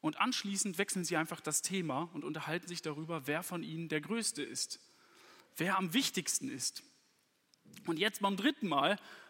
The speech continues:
da kommt wieder ein total fremdes Thema. Da kommen Johannes und Jakobus mit diesem neuen Anliegen. Wir sollen, wollen uns den nächsten Punkt anschauen, in Vers fünfunddreißig bis vierzig. Das Hindernis des Dienstes wird uns dadurch klar.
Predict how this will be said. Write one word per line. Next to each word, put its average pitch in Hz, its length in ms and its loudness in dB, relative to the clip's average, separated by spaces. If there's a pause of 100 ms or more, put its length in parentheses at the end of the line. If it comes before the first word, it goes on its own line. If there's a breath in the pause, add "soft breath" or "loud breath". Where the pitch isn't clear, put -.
(280 loud breath)
da 165 140 6
kommt 202 320 -2
wieder 170 260 2
ein 135 240 2
total 180 500 0
fremdes 165 600 0
Thema. 131 440 -2 (680 loud breath)
Da - 80 -6
kommen 190 300 0
Johannes 156 480 0
und 165 160 -4
Jakobus 170 640 -4
mit 151 180 -6
diesem 143 360 -4 (180)
neuen 135 480 -2
Anliegen. 110 600 -8 (1900 soft breath)
Wir 160 120 0
sollen, 196 280 4
wollen 185 240 6
uns 185 160 -2
den 185 120 2
nächsten 226 300 2
Punkt 151 280 -6
anschauen, 135 480 -2
in 147 100 -4
Vers 151 340 -2
fünfunddreißig 165 520 -6
bis 156 100 -6
vierzig. 160 520 -2
Das 147 200 2
Hindernis 220 540 2
des - 180 -4
Dienstes 151 600 -6
wird 131 120 -4
uns 127 160 -2
dadurch 123 300 -4
klar. 120 320 -8